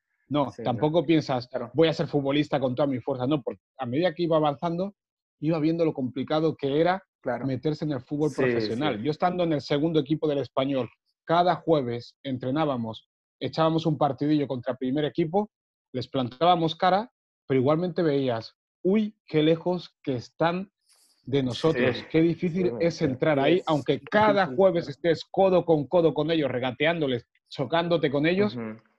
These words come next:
Speaker 1: ves que si están ahí arriba es por algo.
Speaker 2: Claro.
Speaker 3: Sí, claro,
Speaker 2: Sí,
Speaker 3: claro.
Speaker 2: sí.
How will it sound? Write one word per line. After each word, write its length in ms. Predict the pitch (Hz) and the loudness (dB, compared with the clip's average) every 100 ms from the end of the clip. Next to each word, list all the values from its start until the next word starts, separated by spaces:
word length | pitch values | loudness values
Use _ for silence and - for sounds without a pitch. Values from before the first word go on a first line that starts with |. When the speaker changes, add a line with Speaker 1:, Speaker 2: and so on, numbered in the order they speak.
| _ | _
Speaker 1:
ves 400 | 123 160 202 - - | 0 2 2 -2 -8
que 100 | 135 | -6
si 120 | 135 | -6
están 280 | - 180 185 | 0 0 4
ahí 100 | 170 | 2
arriba 440 | 143 180 196 202 _ _ _ _ | 4 2 2 0 _ _ _ _
es 220 | - 180 - | -2 -2 -2
por 240 | - 131 | -2 0
algo. 280 | 131 117 113 | 2 0 -6
Speaker 2:
Claro. 200 | 113 - _ _ _ _ _ _ _ _ | -12 -20 _ _ _ _ _ _ _ _
Speaker 3:
Sí, 200 | - 143 | -4 -4
claro, 280 | 120 131 127 | 0 0 0
Speaker 2:
Sí, 80 | 107 | -2
Speaker 3:
claro. 180 | 127 | -4
Speaker 2:
sí. 60 | 123 | -4